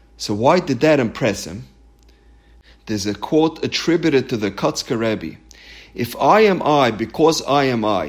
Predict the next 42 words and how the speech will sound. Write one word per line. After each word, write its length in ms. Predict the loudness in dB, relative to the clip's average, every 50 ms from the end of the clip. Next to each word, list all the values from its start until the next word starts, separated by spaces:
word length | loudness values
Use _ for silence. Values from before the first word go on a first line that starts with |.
| -8 -10
and 180 | -10 -10 -6
you 200 | -2 2 4 6
are 100 | 6 6
you 240 | 4 2 2 2 2
because 460 | 2 0 -4 -2 0 -2 -2 -2 -2
you 180 | 0 2 2 4
are 100 | 4 2
you, 380 | 0 0 0 0 0 0 -4 -8 -12 -20 -20 -6
then 160 | -4 -4 -4 -2 0
I 180 | 0 2 2
am 160 | 2 0 0 0
I 260 | 2 4 4 4 4
and 240 | 4 2 0 0 0
you 140 | 0 0
are 100 | 2 0
you. 300 | 0 -2 -4 -6 -8 -10 -16 _ -20 -20 -6
However, 560 | -2 2 4 6 6 6 6 4 2 0 -2 -8 -12 -10
if 160 | -10 -10 -8 -2
I 260 | 2 4 4 6 6
am 200 | 4 2 0 0 2
I 200 | 4 4 4 4
because 500 | 2 -2 -4 -2 0 0 0 0 0 -2
you 140 | 0 2 2
are 120 | 2 2
you, 300 | 0 0 2 2 2 2
and 220 | 2 0 -2 0
you 160 | 2 4 6 6
are 80 | 6
you 240 | 6 4 4 2 2
because 420 | 2 2 -2 0 0 0 0 0 0 2
I 160 | 4 4 4
am 200 | 2 0 -2 -2
I, 440 | 0 2 2 4 4 2 0 -2 -4 -10 -18 -20 -4
then 280 | 0 2 2 2 0 0
I'm 280 | 2 2 4 4 2 2
not 260 | 0 0 0 0 0
I 300 | 2 4 6 6 6 4 2 0
and 160 | 0 2 2
you 80 | 2 2
are 140 | 2 2
not 240 | 2 -2 -2 -4 -6
you." 200 | -8 -10 -10 -12